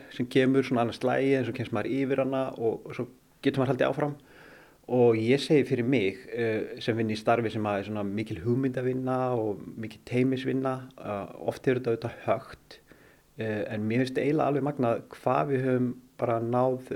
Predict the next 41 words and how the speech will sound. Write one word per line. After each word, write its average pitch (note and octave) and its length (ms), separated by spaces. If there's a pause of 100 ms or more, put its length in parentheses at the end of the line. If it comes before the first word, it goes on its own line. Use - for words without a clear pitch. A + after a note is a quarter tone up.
(120)
lagi C3 460
að A2+ 120
vinna C3+ 240
saman A#2 420 (360)
þó B2+ 220
við B2 80
séum A2 180
ekki G2 160
á - 40
sama B2 160
stað. - 260 (760)
Og A2+ 520 (400)
þannig A#2+ 240
að A#2 80
mjög C#3+ 180
margir C#3+ 380
þekki D#3 340
núna B2 220
orðið F#2+ 160
hugmyndina D3 340
að - 80
flytja - 300
starfið D#3 240
sitt - 300 (520)
og A2+ 380 (520)
margir A#2+ 540
hugleiddu, G2 380
þetta G2 100
kom B2 160
svona B2 160
sterk - 380
bylgja C3 400
í, A2+ 340
í G2+ 220
haust, - 480 (460)
eh, A2 200
margir A#2+ 380
voru A2+ 160
að - 20
hugsa, A2 160
„Bíddu, A2 380